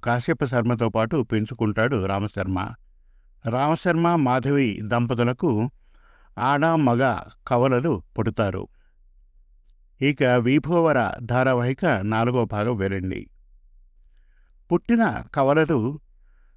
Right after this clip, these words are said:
ఆడబిడ్డకు రుద్రమ అని, మగబిడ్డకు భాస్కర శర్మ అని నామకరణం చేశారు రామశర్మ.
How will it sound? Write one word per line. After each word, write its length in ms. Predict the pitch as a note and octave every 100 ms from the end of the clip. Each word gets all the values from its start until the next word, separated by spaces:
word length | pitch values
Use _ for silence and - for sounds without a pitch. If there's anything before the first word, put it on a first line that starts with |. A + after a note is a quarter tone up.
| -
ఆడబిడ్డకు 840 | - C#3+ E3 D#3+ D#3+ E3 A2+ A2+ A#2
రుద్రమ 420 | B2 A#2 D3 D3+ C3+ -
అని, 400 | B2+ A#2+ A#2+ A#2+ -
మగబిడ్డకు 840 | A#2 B2 C#3 D3 D#3+ E3 C3 G2 - _ _ _ G#2
భాస్కర 520 | A#2+ C#3+ - F#3 F3
శర్మ 320 | - B2 B2
అని 500 | A#2+ A#2 C3+ A2 - A2+
నామకరణం 640 | A2+ B2+ C3+ C3+ C3 A#2
చేశారు 500 | A2 G#2 G#2+ D3 G#2+ - _ _ - -
రామశర్మ. 680 | A#2 A#2+ B2 - G2 G2